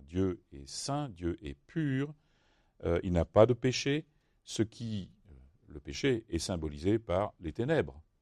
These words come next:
Par conséquent, Jean nous dit que si nous vivons dans le péché, comme une habitude, euh, dans les ténèbres, alors nous ne sommes plus attachés à lui, nous ne sommes plus en société avec lui, nous ne sommes plus en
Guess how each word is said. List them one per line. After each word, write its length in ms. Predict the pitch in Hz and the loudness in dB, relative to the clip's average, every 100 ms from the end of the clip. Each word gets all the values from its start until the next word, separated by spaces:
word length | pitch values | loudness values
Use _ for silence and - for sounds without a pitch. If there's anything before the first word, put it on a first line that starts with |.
| _ _ _ _ _ _ - | _ _ _ _ _ _ -4
Par 120 | 92 | 4
conséquent, 500 | 98 92 104 156 156 - | 4 4 4 4 2 0
Jean 200 | 90 120 | 6 6
nous 100 | 110 | 6
dit 180 | 123 127 | 2 2
que 140 | 92 | 2
si 220 | - 175 | 4 4
nous 100 | 151 | 4
vivons 400 | 135 139 135 127 | 4 2 2 2
dans 180 | 92 87 | 0 0
le 140 | 80 | -2
péché, 520 | 76 123 123 - 202 247 _ _ _ | 0 0 0 -2 -8 -10 _ _ _
comme 180 | 85 82 | -10 -8
une 140 | 80 | -8
habitude, 560 | 87 98 123 190 190 190 _ _ _ _ _ _ _ _ - | -6 -6 -8 -10 -10 -12 _ _ _ _ _ _ _ _ -2
euh, 320 | 87 82 80 - _ - | 2 2 2 -4 _ -20
dans 260 | 87 104 110 | 6 10 12
les 140 | 101 | 10
ténèbres, 560 | - 113 135 156 185 196 _ _ _ _ _ _ _ _ _ | 8 6 8 6 6 2 _ _ _ _ _ _ _ _ _
alors 300 | 117 107 110 | 10 12 12
nous 120 | 139 117 | 8 0
ne 80 | |
sommes 260 | 110 101 92 | 2 0 0
plus 460 | - 123 151 165 - _ _ - _ | 0 0 2 0 -8 _ _ -20 _
attachés 500 | 90 - 104 - 190 | -2 2 0 0 -4
à 80 | 92 | -6
lui, 180 | 82 85 | -6 -6
nous 100 | 98 | -6
ne 60 | |
sommes 200 | - 104 | -4 -6
plus 160 | 98 123 | -4 -2
en 120 | 87 | -2
société 840 | 85 - 127 - 139 139 - 180 175 | -2 2 2 0 -4 -4 -6 -8 -6
avec 300 | 143 131 - | -8 -10 -10
lui, 80 | 147 | -10
nous 60 | |
ne 40 | 104 | -8
sommes 220 | 113 101 | -6 -6
plus 180 | 113 | -2
en 120 | 101 | -2